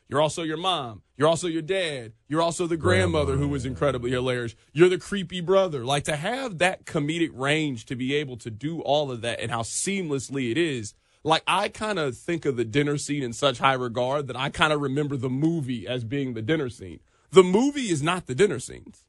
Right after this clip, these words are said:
Speaker 2: That kind of whitewashes or washes out all the, the other parts that just kinda lag along. And there were some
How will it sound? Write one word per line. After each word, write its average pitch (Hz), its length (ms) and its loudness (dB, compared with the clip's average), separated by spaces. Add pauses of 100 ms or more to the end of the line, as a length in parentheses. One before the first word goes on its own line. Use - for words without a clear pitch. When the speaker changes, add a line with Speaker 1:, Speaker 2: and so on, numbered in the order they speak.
(380)
Speaker 2:
That 147 320 0 (100)
kind 120 260 -2
of 98 460 -4 (240)
whitewashes 92 880 -6
or 80 120 -10
washes 95 420 -6
out 92 240 -2
all 98 260 -4
the, 87 580 -10 (540)
the 90 200 -8
other 92 300 -6
parts 87 300 -8
that 90 80 -12
just 110 160 -8
kinda 95 200 -6
lag 82 380 -10
along. 73 600 -18 (120)
And 123 380 -8 (260)
there 160 240 -2
were 156 140 -4
some 123 840 -4